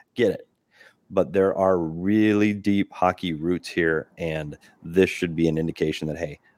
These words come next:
hockey belongs here. So I, I'm really proud of all the people that, that were participated across the country. We talked about the,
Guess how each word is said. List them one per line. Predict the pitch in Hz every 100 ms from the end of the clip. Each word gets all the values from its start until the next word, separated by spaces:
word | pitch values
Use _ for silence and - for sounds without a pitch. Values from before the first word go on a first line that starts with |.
| _
hockey | 110 117
belongs | 90 82 - 67 -
here. | - 73 - _ _ _ -
So | - 78 - - - - -
I, | 87
I'm | 82 101
really | 113 95
proud | - 90 85
of |
all | 82 82
the | 80
people | 90 - 78
that, | 78 -
that | 85 76
were | 78 78
participated | - 87 110 98 87 95 87
across | 80 90 90 -
the |
country. | 87 98 113
We | 131
talked | 147 151 151
about | 147 147
the, | 143